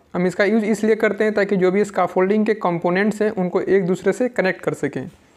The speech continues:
तो ये एक तरह के कनेक्टर होते हैं। तो इसमें सबसे पहला आता है राइट एंगल, जिसे हम फिक्स क्लैंप बोलते हैं। इसका जो लोड बेयरिंग कैपेसिटी होता है वो सिक्स टेन के जी होता है। सेकेंड है आपका स्वेबल, जिसे हम चालू क्लैंप बोलते हैं, इसका भी लोड बेयरिंग कैपेसिटी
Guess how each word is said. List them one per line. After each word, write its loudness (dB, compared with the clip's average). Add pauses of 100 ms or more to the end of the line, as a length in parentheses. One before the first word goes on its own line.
(200)
तो 4
ये 4
एक -2
तरह 2
के -2
कनेक्टर 0
होते 0
हैं। -8 (800)
तो 4
इसमें 0
सबसे 2
पहला 4
आता 2
है 6
राइट 2
एंगल, 2
जिसे 0
हम 0
फिक्स -2
क्लैंप 2
बोलते 2
हैं। -2 (600)
इसका 2
जो 4 (500)
लोड 4
बेयरिंग 2
कैपेसिटी 0
होता 2
है 0
वो 2
सिक्स -6
टेन 2
के 2
जी 2
होता 2
है। -2 (680)
सेकेंड 2
है 6
आपका 4
स्वेबल, 4
जिसे 0
हम 2
चालू 2
क्लैंप 2
बोलते 2
हैं, 0
इसका 0
भी 2 (240)
लोड 4
बेयरिंग 2
कैपेसिटी 0